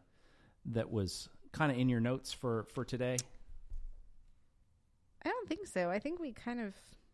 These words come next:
Speaker 2: we, we covered all of it. Again, this is one of those passages that the, the longer you spend with it, the more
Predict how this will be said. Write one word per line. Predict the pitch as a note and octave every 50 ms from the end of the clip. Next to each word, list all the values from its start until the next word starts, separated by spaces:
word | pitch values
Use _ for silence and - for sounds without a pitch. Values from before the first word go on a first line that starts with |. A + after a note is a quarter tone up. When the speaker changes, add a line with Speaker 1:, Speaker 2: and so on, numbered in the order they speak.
| - - A3+
Speaker 2:
we, | G#3+ G#3 - _ _ _ _ _ -
we | G#3 G#3+
covered | - - - C#4 C4 C4 A3
all | A3 A#3 A#3 A3+
of | F#3+
it. | F#3 F#3 F#3
Again, | G#3 G#3+ C4 C4 C4 B3 B3+ A#3+ - - - - - - - - - - _ _ _ _ - - - -
this | - A3+ - -
is | B3+ A#3
one | A#3+ A#3+ A3+
of | A#3 G#3
those | G#3+ G3 G3 -
passages | - - A3+ A#3 A#3 - F#3 E3+ F3 F3 F3 F3+ -
that | - F3+ -
the, | - F#3 F#3+ F#3 - - -
the | - G3 F#3
longer | F3+ G3 G3 G3+ G#3 G3+ G3
you | G3+ F#3+ E3+
spend | F3 - - - F#3 F#3 F#3 F#3
with | F#3 F3+ G3
it, | E3+ D#3+ - - -
the | F#3 F3+
more | F3+ F3+ F3+ F3+ F3+ F3 F3 F3+ E3+ F3 F#3